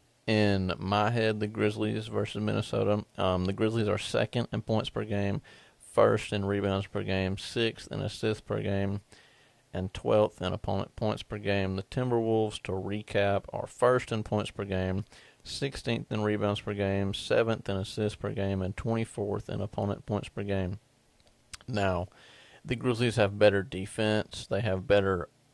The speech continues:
assist, uh, totals, but they're just behind the Timberwolves in points per game. Uh, I believe in Ja Morant.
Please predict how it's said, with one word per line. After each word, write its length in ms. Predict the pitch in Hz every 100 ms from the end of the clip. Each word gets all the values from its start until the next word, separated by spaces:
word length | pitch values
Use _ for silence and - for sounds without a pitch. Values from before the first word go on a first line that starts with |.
| _ -
assist, 640 | 90 - - 104 - - - _ _ _
uh, 180 | 104 101
totals, 720 | - 117 113 113 110 - - - - - - _ _ _
but 580 | 110 120 107 76 69 92
they're 240 | 117 107 107
just 440 | 104 135 135 -
behind 640 | 113 113 104 95 87 - -
the 160 | 98
Timberwolves 580 | - 98 95 92 90 95
in 120 | 92
points 260 | - 92 -
per 140 | 90
game. 260 | 92 87 98 _ - - - - - - - - _ _ _
Uh, 420 | 156 151 147 139 110 - - - - - -
I 140 | 123
believe 340 | 127 123 127 113
in 100 | 107
Ja 200 | 98 95
Morant. 400 | 92 90 87